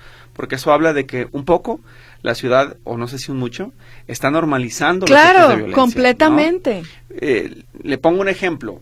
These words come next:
Speaker 1: Son cosas distintas, pero entiende el contexto porque lo quiero que usted lo vea visualmente y me entienda de lo que quiero exponerle. Cuando muere la princesa Diana,
Speaker 2: Ujú.
Speaker 1: se volca todo est-, la, Londres a poner en el Palacio de Buckingham flores para lamentar la muerte de la princesa,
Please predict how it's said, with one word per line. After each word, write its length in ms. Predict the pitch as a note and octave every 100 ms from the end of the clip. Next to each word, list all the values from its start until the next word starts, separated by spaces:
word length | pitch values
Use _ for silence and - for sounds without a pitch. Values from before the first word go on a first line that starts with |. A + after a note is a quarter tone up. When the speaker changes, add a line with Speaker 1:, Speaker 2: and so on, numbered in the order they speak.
| -
Speaker 1:
Son 260 | - E3
cosas 260 | F#3+ A3 A#3
distintas, 520 | A3 - G3 G3 A#3+
pero 160 | - C#3+
entiende 320 | C3 D#3+ F3+
el 60 | -
contexto 360 | D3 E3 - -
porque 200 | C#3 B2+
lo 120 | B2+
quiero 340 | D#3 F3+ - - -
que 100 | C3+
usted 180 | - C#3
lo 80 | E3
vea 100 | E3
visualmente 560 | E3 E3+ D#3+ D#3+ E3
y 80 | F3
me 80 | C#3
entienda 380 | A#2+ B2 C#3+ D#3
de 80 |
lo 100 | A#2+
que 120 | - -
quiero 280 | - D3+
exponerle. 580 | E3 - A#2 G2+ - - - - - - - - - - - - -
Cuando 320 | - C3+ C3+ C3+
muere 280 | C#3 F#3
la 120 | G#3 -
princesa 380 | C3 C3+ C#3+
Diana, 380 | D3+ D#3 A#2+ A2+ -
Speaker 2:
Ujú. 300 | A#3+ A3+ A3+ C#4+
Speaker 1:
se 140 | C3+
volca 380 | A#2+ C#3+ D#3 D#3+
todo 240 | C#3 C3+
est-, 100 | C#3 -
la, 200 | C#3+ A#2
Londres 520 | - C3 C#3 D#3 D3+
a 200 | B2 C3
poner 340 | C3 B2 A#2 C3
en 140 | C#3
el 80 | A#2+
Palacio 320 | A2 A#2 C3
de 60 | B2+
Buckingham 460 | A#2 C3+ C#3+ C#3 C3
flores 260 | B2+ C#3
para 220 | - A2+ G#2+
lamentar 640 | A2+ B2 A#2+ B2+ D#3+ E3+
la 120 | C3+
muerte 300 | A2+ B2+ C3
de 80 | B2+
la 120 | A2
princesa, 500 | - - - - -